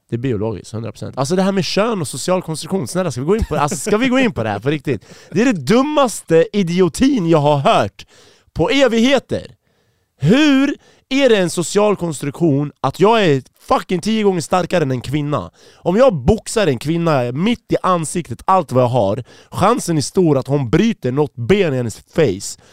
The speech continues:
Om en kvinna boxar mig i ansiktet, allt vad, vad hon har,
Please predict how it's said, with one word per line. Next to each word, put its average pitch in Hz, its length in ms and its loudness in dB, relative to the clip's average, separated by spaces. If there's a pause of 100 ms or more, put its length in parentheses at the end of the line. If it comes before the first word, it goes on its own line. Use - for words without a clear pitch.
(460)
Om 127 100 -8
en 143 80 -4
kvinna 220 340 0
boxar 160 380 -2
mig 202 380 2
i 143 40 -2
ansiktet, 147 440 -4
allt 143 320 -2
vad, 123 220 -2 (920)
vad 120 160 0
hon 240 220 2
har, - 340 -6